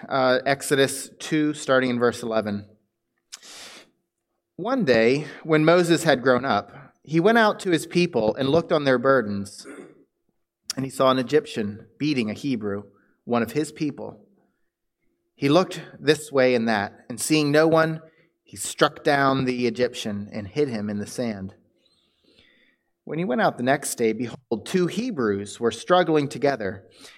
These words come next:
And he said to the man in the wrong, "Why do you strike your companion?" He answered,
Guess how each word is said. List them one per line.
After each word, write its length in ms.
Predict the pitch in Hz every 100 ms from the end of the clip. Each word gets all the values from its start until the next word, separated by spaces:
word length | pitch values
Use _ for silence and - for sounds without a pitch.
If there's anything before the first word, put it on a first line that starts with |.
| -
And 100 | 147
he 100 | 180
said 300 | 170 190 185
to 120 | 190
the 60 | 151
man 300 | 151 156 151
in 80 |
the 80 | 131
wrong, 480 | 139 160 135 127 127 - _
"Why 600 | - 135 190 240 139 123
do 120 | 131 151
you 140 | 147
strike 520 | - - 202 196 190
your 120 | 196
companion?" 760 | - 180 190 196 123 101 95 101 _ _ _ _ _ _ _
He 180 | 143 147
answered, 480 | 147 147 143 127